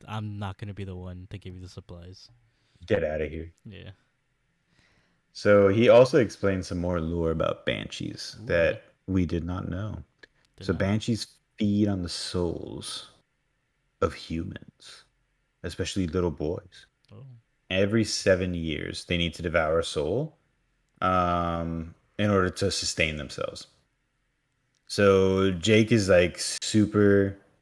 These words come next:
Speaker 2: freaked out by this, and he puts two and two together, and he's just like, "So what happens when you devour a soul?" And, like, Jake explains that once your soul is devoured, you turn into a helpless creature.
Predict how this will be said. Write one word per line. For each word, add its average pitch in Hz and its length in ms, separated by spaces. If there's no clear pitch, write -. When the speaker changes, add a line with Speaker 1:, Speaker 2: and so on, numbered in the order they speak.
Speaker 2:
freaked 110 220
out 90 200
by 87 160
this, 85 360
and 87 140
he 90 80
puts - 300
two 107 120
and 90 100
two 90 120
together, 90 500
and 85 220
he's 85 220
just - 280
like, 76 360
"So 113 180
what 101 120
happens 92 400
when 90 140
you 85 100
devour 80 320
a 76 60
soul?" 73 380
And, 82 160
like, 80 200
Jake 87 200
explains 82 400
that 80 200
once 92 720
your 87 140
soul 110 300
is 90 100
devoured, 78 420
you 80 60
turn 87 200
into 80 160
a 73 40
helpless 80 340
creature. - 480